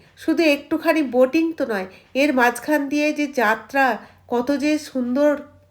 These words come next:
কি বলবো। আর স্বচ্ছ জল, সত্যিই যেন মুখ দেখা যাচ্ছে এই জলের মাঝখান দিয়ে। আমরা এগিয়ে যাচ্ছি, ক্রমশ এগিয়ে যাচ্ছি, আরও, আরও এগিয়ে যাচ্ছি।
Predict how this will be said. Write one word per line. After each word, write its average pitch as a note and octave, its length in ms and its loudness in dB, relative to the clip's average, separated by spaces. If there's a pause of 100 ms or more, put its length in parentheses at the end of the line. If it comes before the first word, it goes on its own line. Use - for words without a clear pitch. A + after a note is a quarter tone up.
কি C#4+ 140 -4
বলবো। G#3+ 560 -4 (880)
আর G#3+ 100 2
স্বচ্ছ B3 500 -2
জল, A#3 480 2 (300)
সত্যিই C#4 520 2
যেন C4 180 2 (460)
মুখ A3+ 300 0
দেখা A3 320 0
যাচ্ছে A3 500 -4 (220)
এই G#3 140 -4
জলের G3+ 360 -2
মাঝখান F#3 500 -10
দিয়ে। - 280 -18 (1040)
আমরা G3+ 220 -4
এগিয়ে G3+ 380 -6
যাচ্ছি, - 520 -12 (200)
ক্রমশ G#3 380 -8
এগিয়ে F#3 440 -10
যাচ্ছি, - 480 -16 (480)
আরও, A3 400 2
আরও G3+ 300 0
এগিয়ে F#3+ 440 -4
যাচ্ছি। F3+ 500 -12